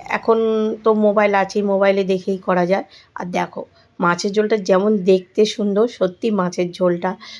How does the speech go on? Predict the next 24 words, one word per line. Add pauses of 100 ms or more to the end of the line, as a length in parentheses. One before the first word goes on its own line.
(180)
খুব
ভালো
হয়েছে। (480)
তা
প্রথম
আমি
ভেবেছি
যে (160)
সিজন
নেই (120)
এখন, (120)
ধনেপাতার
মনে
গন্ধটা
ভালো
হবে
না, (380)
কিন্তু (120)
পরে
দেখলাম
ধনেপাতাটাও (180)
দারুণ (120)
গন্ধ
হয়েছিল।